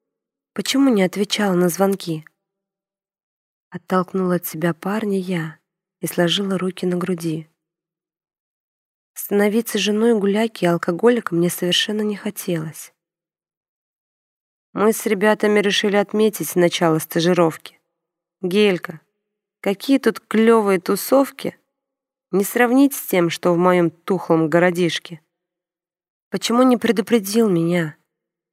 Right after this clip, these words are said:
Я вообще-то волновалась и не находила себе места всё это время». «Да не зуди ты! Не порть моё прекрасное настроение. Иди лучше ко мне». Лёша немного качнулся и опёрся о моё плечо.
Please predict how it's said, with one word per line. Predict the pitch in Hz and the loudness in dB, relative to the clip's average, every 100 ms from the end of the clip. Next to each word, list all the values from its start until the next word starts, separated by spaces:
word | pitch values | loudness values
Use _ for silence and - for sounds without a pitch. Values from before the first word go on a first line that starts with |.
| - | -2
Я | 202 | 2
вообще-то | 226 - 240 240 | 2 0 -2 2
волновалась | 233 240 247 202 185 185 - - _ _ _ _ | 4 6 4 4 2 0 -4 -14 _ _ _ _
и | 196 | 2
не | 214 | 2
находила | 214 226 185 226 214 | 2 0 0 0 0
себе | - 196 202 | -2 0 2
места | 208 226 - 170 | 2 0 -2 -8
всё | - 190 | -2 -2
это | 180 190 | 0 -2
время». | 196 180 156 156 _ _ _ _ _ _ | 0 0 -2 -8 _ _ _ _ _ _
«Да | 156 175 | 0 4
не | 180 185 | 4 4
зуди | 170 196 175 185 202 | 2 -2 -2 -2 -2
ты! | 190 - 160 156 _ _ _ _ _ _ _ - | -4 -8 -10 -12 _ _ _ _ _ _ _ -4
Не | 208 | -4
порть | - 240 185 - | 4 2 2 0
моё | 180 165 | 2 2
прекрасное | 156 185 196 185 170 165 160 | 0 -2 2 2 2 -2 0
настроение. | 165 - 180 170 156 156 _ _ _ _ _ | -2 -2 0 0 -2 -8 _ _ _ _ _
Иди | 226 220 240 | -2 2 2
лучше | 226 214 202 | 2 0 -4
ко | - 208 | 0 2
мне». | 202 175 156 156 _ _ _ _ _ _ _ _ _ _ _ _ _ _ | 2 0 -2 -8 _ _ _ _ _ _ _ _ _ _ _ _ _ _
Лёша | 175 180 - 175 | -4 -2 0 0
немного | 170 185 196 - | 0 0 -2 -4
качнулся | - 175 - 202 233 - 170 | -6 -6 -4 -4 -4 -4 -4
и | 165 | -4
опёрся | - 202 202 - | -4 -8 -6 -6
о | 170 | -4
моё | 170 180 180 | -2 -4 -4
плечо. | 190 185 - 156 151 | -8 -8 -8 -10 -12